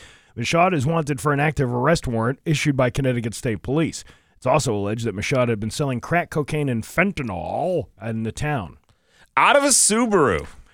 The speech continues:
Speaker 1: Well, if you're gonna do it, uh, you might as well do it in style.
Speaker 2: I mean, I would expect you to be selling pot at an Indigo Girls concert, but nothing else.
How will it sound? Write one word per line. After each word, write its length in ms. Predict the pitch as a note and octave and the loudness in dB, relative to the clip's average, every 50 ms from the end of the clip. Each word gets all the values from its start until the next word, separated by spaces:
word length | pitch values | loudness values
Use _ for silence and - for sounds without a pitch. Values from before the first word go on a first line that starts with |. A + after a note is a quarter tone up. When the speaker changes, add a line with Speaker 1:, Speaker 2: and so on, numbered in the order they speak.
| _ _ _ _ _ _ _ _ _ _ _ _ - | _ _ _ _ _ _ _ _ _ _ _ _ 2
Speaker 1:
Well, 240 | A3 C4+ C4+ A#3+ | 4 6 6 6
if 120 | A3+ G#3 G#3+ | 6 6 4
you're 80 | A3 | 4
gonna 160 | A3+ A#3 A3 F#3 | 4 4 4 4
do 240 | D#3+ F#3 G#3+ G#3+ | 6 6 6 6
it, 180 | F3 A#2 - D3 | 4 2 0 0
uh, 40 | C#3 C3+ C3 B2+ C3 | 0 2 2 2 0
you 100 | C3 C3+ | 0 0
might 140 | C#3 C#3+ C#3+ | 0 0 0
as 140 | C3+ A#2 | 0 0
well 80 | C#3+ C3+ | -2 -2
do 180 | A#2 B2 C#3+ D3+ | 0 -2 -2 -2
it 80 | A2+ | -4
in 80 | G#2+ - | -6 -6
style. 580 | - - - - C#3+ D3 D3+ G#2+ E2+ D#2+ - _ _ _ _ - - - - - - - - - | -6 -4 -2 -2 0 0 0 -2 -4 -6 -12 _ _ _ _ -20 -20 -20 -16 -14 -14 -14 -10 -6
Speaker 2:
I 120 | - G2 | -2 0
mean, 320 | F#2 F2+ E2+ E2 D#2+ D2+ - - - - - - - - | 2 2 2 2 0 -2 -6 -10 -12 -12 -14 -14 -8 -4
I 100 | F#2 F#2+ | -4 -2
would 100 | F#2+ F#2+ | -2 -2
expect 320 | F#2 - - G#2+ F#2+ E2 F#2 | -4 -2 -2 -2 -2 0 -2
you 60 | F2 | -2
to 60 | E2 | -2
be 80 | E2+ D#2+ | -2 -2
selling 340 | - - E2+ E2 E2+ D#2 | 0 0 0 0 0 0
pot 240 | - F2 E2+ E2+ E2 | 0 2 2 4 2
at 100 | E2 D2+ D2+ | 2 0 -2
an 140 | D#2+ E2 | -2 0
Indigo 380 | F2 F2 F2 E2+ D#2 D#2 D2 C#2+ | 0 0 0 0 -2 -2 -4 -4
Girls 280 | D2 D2+ D2+ D#2 D#2 - | -4 -4 -4 -4 -6 -4
concert, 420 | - D#2+ D2 D2 - - D#2 C#2+ - | -4 -4 -4 -2 -4 -4 -6 -6 -4
but 140 | D#2+ D2 D2+ | -4 -2 -2
nothing 320 | E2 D#2 - E2 D#2 D#2 | -2 -2 0 -2 -2 -2
else. 280 | D#2 E2 - - - | 2 2 2 2 2